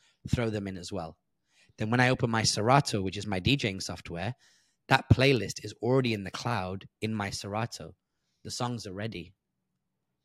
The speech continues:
So that's applying A I to, like, the real world. And I'm not even in music. Like, it's not even, it's not even a fraction of a single percent of where we make our money today. But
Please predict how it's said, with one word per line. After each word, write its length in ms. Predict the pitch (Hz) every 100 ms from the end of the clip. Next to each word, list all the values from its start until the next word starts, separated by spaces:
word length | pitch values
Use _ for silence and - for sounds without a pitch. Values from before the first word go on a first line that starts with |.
| _ _ _ _
So 160 | - 120
that's 320 | 98 139 - - _ _ -
applying 480 | - - 135 127 107
A 160 | 104
I 260 | 113 101 90
to, 100 | -
like, 180 | 101 92
the 80 | 98
real 260 | 98 95 92
world. 400 | 107 90 87 - _ _ _ _ _ _ _ _ -
And 100 | 110 -
I'm 220 | 117 151
not 120 | 143
even 240 | 131 117 107
in 260 | 110 110
music. 540 | 110 131 104 80 - - _ _ _ _ -
Like, 220 | 104 -
it's 180 | 101 -
not 180 | 123
even, 300 | 113 110 104 - -
it's 200 | 110 -
not 180 | 113 117
even 160 | 117
a 40 | 110
fraction 440 | - 123 - -
of 100 | 110
a 60 | 104
single 320 | - 117 107
percent 400 | 113 - 110 104
of 80 | 98
where 140 | 101
we 120 | 98 92
make 220 | 92 -
our 100 | 92
money 220 | 101 101
today. 340 | - 87 85 - _ _ _ _ _ _
But 180 | 107